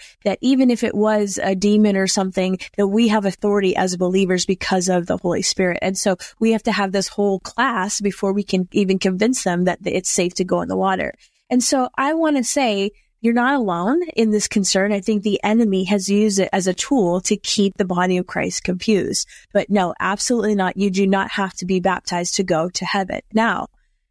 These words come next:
that being said, do I think people should get baptized? Absolutely, because I think it's part of our witness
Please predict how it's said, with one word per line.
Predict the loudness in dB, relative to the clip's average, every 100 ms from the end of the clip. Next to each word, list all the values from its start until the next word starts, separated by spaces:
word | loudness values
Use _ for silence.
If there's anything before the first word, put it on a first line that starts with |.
| _ -2
that | -2 0
being | -4 -2
said, | 0 0 0 -2 -6 _ -2
do | 0
I | 2
think | 2 2
people | 4 2
should | 0 0
get | -2
baptized? | -2 -4 -2 -2 -2 -4
Absolutely, | -6 -2 0 2 2 2
because | 2 2 2
I | 0
think | 2 0 -2 -4
it's | -4 -4
part | -2 0 0
of | -2
our | 0 0
witness | 0 0 0 0 0